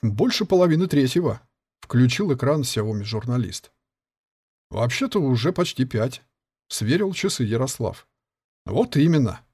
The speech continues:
Сарказм журналиста был призван на контрасте показать критически поздний для встреч с Парейко час.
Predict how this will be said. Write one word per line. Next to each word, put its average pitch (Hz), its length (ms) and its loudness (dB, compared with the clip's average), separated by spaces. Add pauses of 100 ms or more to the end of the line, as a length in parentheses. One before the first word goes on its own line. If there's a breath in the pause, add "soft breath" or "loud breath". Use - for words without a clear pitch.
(480)
Сарказм 117 680 0
журналиста 113 600 -2
был 98 180 -4
призван 123 540 -2
на 120 140 -2
контрасте 120 560 -4
показать 117 580 -2
критически 123 720 -4
поздний 117 680 0
для 104 260 -6
встреч 147 460 -6
с 123 140 -10
Парейко 101 440 -8
час. - 420 -6